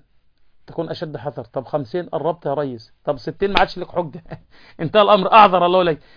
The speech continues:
طب سبعين أنت كده مش بتلعب في الوقت بدل ضايع، أنت كده خدت تلات أربع أوقات بدل ضايع. عن عبد الله بن بسر أن أعرابيا قال: "يا رسول الله، من خير الناس؟" قال: "من طال عمره وحس-،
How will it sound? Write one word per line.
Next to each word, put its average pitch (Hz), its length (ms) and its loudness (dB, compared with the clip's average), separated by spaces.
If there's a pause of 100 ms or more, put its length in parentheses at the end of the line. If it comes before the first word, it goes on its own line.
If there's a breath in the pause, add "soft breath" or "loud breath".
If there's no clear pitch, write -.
(120)
طب 196 140 6
سبعين 202 340 4
أنت 226 180 0
كده 233 200 0
مش 220 120 -2
بتلعب 220 280 4
في 185 60 -6
الوقت 226 200 0
بدل 220 260 2
ضايع، 208 160 2
أنت 196 140 -4
كده 233 160 2
خدت 240 240 0
تلات 233 280 4
أربع 233 260 4
أوقات 233 440 4
بدل 202 280 2
ضايع. 185 360 2 (680 soft breath)
عن 160 120 4
عبد 196 160 4
الله 226 220 8
بن 208 180 2
بسر 220 280 0
أن 202 300 2
أعرابيا 185 440 4
قال: 208 280 6
"يا 202 140 8
رسول 196 280 2
الله، 196 260 6
من 175 220 -2
خير 202 300 4
الناس؟" 196 380 0
قال: 202 340 4
"من 175 140 -4
طال 196 220 2
عمره 233 360 0
وحس-، 214 420 -2